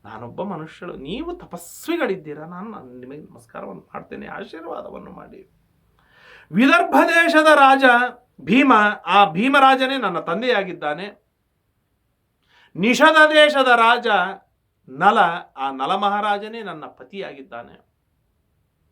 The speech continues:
ಜೂಜಾಟದಲ್ಲಿ ಎಲ್ಲವನ್ನು ಕಳೆದುಕೊಂಡ ನಲ ಮಹಾರಾಜ ನನ್ನನ್ನು ಬಿಟ್ಟು ಹೋಗಿ ಅರಣ್ಯಕ್ಕೆ ಬಂದೆವು, ಅರಣ್ಯದೊಳಗೆ ಪೀಡೆಯಾಯಿತು. ನನ್ನ ದುಃಖವನ್ನು ಸಹಿಸದ ನಲ ಮಹಾರಾಜ ಅರ್ಧ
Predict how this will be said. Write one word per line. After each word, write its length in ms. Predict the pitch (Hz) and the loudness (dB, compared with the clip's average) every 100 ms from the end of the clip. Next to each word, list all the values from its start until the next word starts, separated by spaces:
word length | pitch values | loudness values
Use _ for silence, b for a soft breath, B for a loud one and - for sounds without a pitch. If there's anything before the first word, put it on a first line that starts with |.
| _ _ _ _ _ _ _ _ _ _ _ _ _ _ _ _ _ _ | _ _ _ _ _ _ _ _ _ _ _ _ _ _ _ _ _ _
ಜೂಜಾಟದಲ್ಲಿ 1500 | 135 247 311 349 359 349 339 311 285 269 254 240 185 180 _ | -6 -2 0 0 4 4 4 2 2 2 -2 -4 -6 -10 _
ಎಲ್ಲವನ್ನು 580 | - 277 302 269 247 202 | -8 -2 0 0 -2 -6
ಕಳೆದುಕೊಂಡ 600 | - 214 269 254 220 202 | -4 -4 -4 -6 -8 -8
ನಲ 300 | 151 135 185 | -8 -4 -2
ಮಹಾರಾಜ 500 | 233 214 202 165 156 240 247 _ _ _ _ _ _ _ - | -2 -4 -6 -8 -12 -16 -18 _ _ _ _ _ _ _ -18
ನನ್ನನ್ನು 420 | 135 135 131 113 | -14 -14 -14 -18
ಬಿಟ್ಟು 540 | 107 233 - _ 311 | -10 -10 -10 _ -10
ಹೋಗಿ 240 | 240 170 131 | -8 -8 -8
ಅರಣ್ಯಕ್ಕೆ 520 | 156 240 240 - 170 | -6 -6 -8 -12 -14
ಬಂದೆವು, 520 | 156 147 151 196 - | -14 -14 -16 -18 -20
ಅರಣ್ಯದೊಳಗೆ 680 | - 185 247 233 214 180 160 | -12 -10 -10 -10 -10 -10 -12
ಪೀಡೆಯಾಯಿತು. 960 | - 165 165 143 127 - 185 - _ _ _ _ _ b b b b | -16 -14 -12 -12 -14 -18 -20 -20 _ _ _ _ _ b b b b
ನನ್ನ 280 | 175 262 339 339 | 0 2 2 2
ದುಃಖವನ್ನು 580 | 349 - 370 370 381 381 | 0 0 2 2 2 0
ಸಹಿಸದ 480 | 311 370 392 381 | 0 2 2 0
ನಲ 260 | 349 302 294 320 | -4 -4 -2 0
ಮಹಾರಾಜ 460 | 285 254 233 208 269 | 0 0 0 -2 -2
ಅರ್ಧ 240 | 208 190 | -4 -4